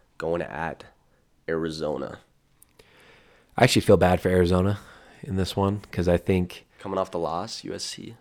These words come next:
Speaker 2: I think Caleb Williams is gonna be very motivated to play this weekend. You
Speaker 1: Saw
Speaker 2: know?
Speaker 1: a lot of,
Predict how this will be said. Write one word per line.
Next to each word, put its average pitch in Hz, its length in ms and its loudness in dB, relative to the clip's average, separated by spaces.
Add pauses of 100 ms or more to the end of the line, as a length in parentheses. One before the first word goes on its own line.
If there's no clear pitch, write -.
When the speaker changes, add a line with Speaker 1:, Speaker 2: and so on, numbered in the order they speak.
Speaker 2:
I 98 60 -8
think 113 160 -2
Caleb 95 420 2
Williams 85 400 2
is 82 100 -8
gonna 82 220 -6
be 78 280 -8
very 90 520 -4
motivated 80 720 -4 (380)
to - 60 -10
play 80 300 -4
this 78 180 -8
weekend. 82 500 -12 (120)
You - 120 -12
Speaker 1:
Saw 151 120 0
Speaker 2:
know? 143 60 4
Speaker 1:
a - 20 6
lot 110 160 8
of, 101 200 2